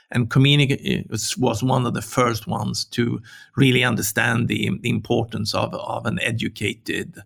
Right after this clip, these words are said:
population. Uh, so he had a huge influence on, on the philosophers that came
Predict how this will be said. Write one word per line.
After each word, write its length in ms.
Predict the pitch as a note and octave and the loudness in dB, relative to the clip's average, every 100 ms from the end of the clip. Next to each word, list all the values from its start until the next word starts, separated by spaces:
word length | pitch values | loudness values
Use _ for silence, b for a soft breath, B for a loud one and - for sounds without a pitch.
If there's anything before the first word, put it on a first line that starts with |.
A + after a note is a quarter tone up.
| _ _ _ _ _ | _ _ _ _ _
population. 720 | C3 - A#2 A#2+ B2+ - - _ _ _ _ _ _ _ _ - | -2 2 2 4 2 0 -4 _ _ _ _ _ _ _ _ 0
Uh, 160 | A#2+ | 2
so 140 | A#2 C#3 | 4 6
he 160 | F3+ | 8
had 160 | F3+ E3+ | 8 6
a 40 | |
huge 320 | B2+ D3+ C3 | 6 6 6
influence 540 | C3+ C#3 - C3+ A#2 A#2 | 6 4 2 0 2 0
on, 200 | A#2+ A#2 | 0 0
on 200 | - A#2 | 2 2
the 100 | A2 | 2
philosophers 600 | G#2 - A2 B2 - - | 0 -2 0 -2 -2 -4
that 180 | G#2 G#2+ | -2 -4
came 320 | A2 A2+ A2+ | -2 -2 -2